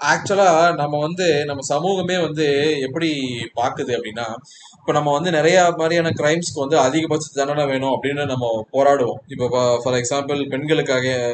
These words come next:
எதிரா நடக்கிற பாலியல் குற்றங்களுக்கு வந்து உச்சபட்ச தண்டனையா வேணும்னு சில பேர்லாம் என்கவுண்டர் பண்ணணும்பாங்க, சில பேர் வந்து நடு ரோட்ல வச்சு வெட்டணும்பாங்க. இந்த மாதிரியான, ஆ, ஒரு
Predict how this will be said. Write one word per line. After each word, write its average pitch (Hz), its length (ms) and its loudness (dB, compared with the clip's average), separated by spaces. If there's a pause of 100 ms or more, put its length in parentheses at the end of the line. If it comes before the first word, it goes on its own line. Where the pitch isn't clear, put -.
எதிரா 131 240 0
நடக்கிற 123 400 -2
பாலியல் 131 340 0
குற்றங்களுக்கு 117 540 -6
வந்து 127 320 -4 (340)
உச்சபட்ச 147 480 0
தண்டனையா 139 360 0
வேணும்னு 131 220 0
சில 135 240 -2
பேர்லாம் 135 360 2
என்கவுண்டர் 143 420 0
பண்ணணும்பாங்க, 120 680 -4 (320)
சில 135 260 -2
பேர் 143 180 2
வந்து 135 260 0
நடு 131 200 0
ரோட்ல 147 260 2
வச்சு 131 280 0
வெட்டணும்பாங்க. 120 640 -4
இந்த 117 180 -6
மாதிரியான, 139 600 0 (560)
ஆ, 110 440 -4
ஒரு 120 220 0